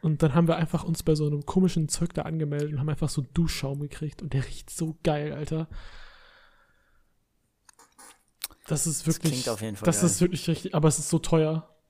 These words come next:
Speaker 2: Weißt du, woran ich aber auch denke, dass ich, dass, dass man irgendwie älter wird? Ich weiß nicht, ich muss, wir, wir müssen auch mal irgendwann über Games reden, ich weiß nicht.
Speaker 1: Okay.
Speaker 2: Ich hab das irgendwie extrem viel, weißt du, ich spiel nur so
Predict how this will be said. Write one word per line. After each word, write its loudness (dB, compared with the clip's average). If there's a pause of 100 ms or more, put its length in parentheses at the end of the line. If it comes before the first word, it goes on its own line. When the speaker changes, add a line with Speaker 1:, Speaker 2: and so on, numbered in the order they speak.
(1600)
Speaker 2:
Weißt -2
du, -6
woran 2
ich -2
aber -2
auch 0
denke, -4
dass -4
ich, -12
dass, -8
dass -6
man -2
irgendwie -4
älter -4
wird? -2
Ich -8
weiß 4
nicht, -6
ich -10
muss, -2 (1000)
wir, -4
wir 4
müssen 4
auch 6
mal 2
irgendwann 2
über 2
Games 2
reden, 0
ich -8
weiß 2
nicht. -4 (220)
Speaker 1:
Okay. -8
Speaker 2:
Ich -2
hab 4
das 6
irgendwie 0
extrem 2
viel, 0
weißt 2
du, -4
ich -4
spiel 0
nur 2
so 4